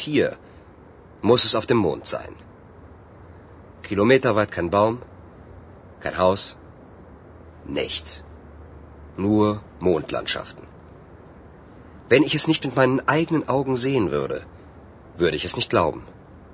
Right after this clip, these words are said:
Wo ich bin? Ich bin in einem Gebiet, wo seit über hundert Jahren Braunkohle abgebaut wird. Ohne Rücksicht auf die Menschen und die Natur.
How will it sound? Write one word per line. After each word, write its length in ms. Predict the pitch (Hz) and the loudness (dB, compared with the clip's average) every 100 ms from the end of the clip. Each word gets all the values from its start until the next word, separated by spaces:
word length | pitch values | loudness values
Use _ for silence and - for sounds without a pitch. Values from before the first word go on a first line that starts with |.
| - - - - - - - - - - - - - - - - | -20 -20 -20 -20 -20 -20 -20 -20 -20 -20 -20 -20 -20 -20 -12 -2
Wo 60 | 110 | 0
ich 80 | 107 170 | 2 4
bin? 140 | 175 101 - - - - - - - - - - 110 | 4 2 -4 -16 -20 -20 -20 -20 -20 -20 -20 -4 0
Ich 100 | 117 - | 0 4
bin 100 | 135 131 | 4 6
in 60 | 123 | 4
einem 160 | 123 117 | 4 2
Gebiet, 240 | 110 131 131 | 0 0 0
wo 40 | 117 | 2
seit 160 | 113 110 131 | 2 2 2
über 120 | 120 120 | 2 4
hundert 240 | 120 110 113 | 2 2 4
Jahren 260 | 113 110 104 | 4 2 0
Braunkohle 560 | 107 127 113 - 78 73 76 | 2 2 0 -2 -2 0 -4
abgebaut 420 | - 78 76 76 82 | -6 -2 -2 0 -2
wird. 160 | 73 - - - - - - - - 143 | -2 -4 -20 -20 -20 -20 -20 -10 4 8
Ohne 240 | 147 143 131 107 | 8 8 8 6
Rücksicht 400 | 110 - 107 - | 2 2 0 2
auf 100 | 98 - | 0 2
die 120 | 92 | 4
Menschen 300 | 120 113 - 95 | 4 4 0 -2
und 80 | 87 | -2
die 100 | 90 85 | -2 -2
Natur. 300 | - 73 | -4 -8